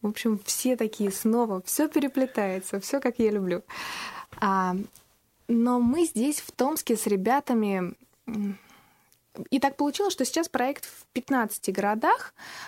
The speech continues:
но у каждого города своя специфика. То есть у Кемерово им сейчас важно сохранить, а, оживить квартал,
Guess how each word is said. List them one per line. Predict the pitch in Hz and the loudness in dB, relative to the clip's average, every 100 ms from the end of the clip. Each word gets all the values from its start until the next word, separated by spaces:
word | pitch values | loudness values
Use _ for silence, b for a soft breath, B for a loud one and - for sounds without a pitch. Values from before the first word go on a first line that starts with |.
| B _ _ | B _ _
но | 240 269 | 2 2
у | 277 | 2
каждого | - 302 233 | 0 -2 0
города | 214 233 196 | -2 0 -2
своя | 196 196 196 | -2 -2 -4
специфика. | - 196 202 - - 240 | -6 -10 -10 -12 -16 -20
То | - | -16
есть | 233 - - | -12 -10 -4
у | 254 | -4
Кемерово | - 349 370 247 175 139 - _ _ _ _ B B B | 4 4 4 2 0 -2 -6 _ _ _ _ B B B
им | 311 381 | -2 0
сейчас | - 226 208 | 0 -2 0
важно | 214 262 226 | 0 2 0
сохранить, | - - 180 180 233 262 - B B B B B B - | -4 -6 -2 0 0 0 -6 B B B B B B -10
а, | - 190 175 170 | -4 -2 -2 -4
оживить | - 190 196 185 220 254 - - b b b b b _ _ - | -2 0 0 2 2 0 -2 -6 b b b b b _ _ -20
квартал, | - 214 190 196 - 240 302 415 427 | -6 -2 -2 -2 0 4 4 4 2